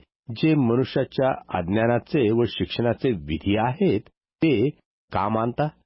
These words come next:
याला स्वेच्छासेवा, दिनभाव व देहदंडन यावरून ज्ञानाने नाव आहे खरे, तरी देहस्वभावाच्या तृप्तीला प्रतिबंध करण्यासाठी त्यांची योग्यता नाही.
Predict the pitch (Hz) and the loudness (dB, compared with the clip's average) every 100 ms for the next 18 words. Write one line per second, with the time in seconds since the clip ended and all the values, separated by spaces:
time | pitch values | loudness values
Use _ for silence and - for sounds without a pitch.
0 | _ _ 104 120 156 147 123 165 _ _ | _ _ -2 0 2 0 -2 -4 _ _
1 | - - 113 104 - 151 - 165 113 110 | -20 -4 -2 -2 -2 -4 0 0 2 0
2 | 139 - 87 92 120 127 101 135 151 - | -4 -10 -6 0 2 0 0 -4 -4 -10
3 | _ _ - 131 165 170 104 90 104 113 | _ _ -4 0 2 2 -2 -2 0 0
4 | 123 170 120 107 - 101 101 123 170 135 | 0 2 2 0 0 -2 0 2 2 2
5 | 107 156 - _ - 87 98 101 156 143 | 2 0 -8 _ -10 -2 -2 0 0 0
6 | 107 165 - _ _ 101 101 110 123 - | 0 -2 -6 _ _ -2 0 0 -2 -2
7 | 107 117 127 - 196 160 127 _ _ _ | -2 0 0 0 0 0 -2 _ _ _
8 | - 175 190 127 110 123 131 151 160 131 | -4 0 0 0 -2 0 0 0 0 0
9 | 139 135 - 143 135 _ - 95 - - | 0 -2 0 0 0 _ -6 -4 -4 -2
10 | 190 147 110 151 _ - 165 - 180 165 | 0 2 0 -2 _ -6 -4 0 0 2
11 | 156 143 131 131 165 175 117 147 - 135 | 0 0 -2 -2 -2 -2 0 0 0 -2
12 | 127 160 160 - 120 107 98 104 - 90 | -2 -2 -2 -2 0 0 0 -2 -2 -2
13 | 82 85 | -2 -6